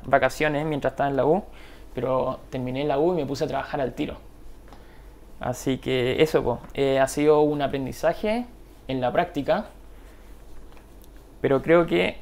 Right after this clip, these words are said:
voy a poder lograrlo. Tiramos la masa.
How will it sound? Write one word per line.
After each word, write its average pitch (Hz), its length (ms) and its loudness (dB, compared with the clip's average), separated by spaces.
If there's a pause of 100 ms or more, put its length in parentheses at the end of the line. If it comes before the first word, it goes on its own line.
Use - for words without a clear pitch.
(220)
voy 147 200 2
a 151 60 4
poder 143 180 0
lograrlo. 139 380 -2 (4000)
Tiramos 135 260 -8
la 139 120 -6
masa. 170 680 0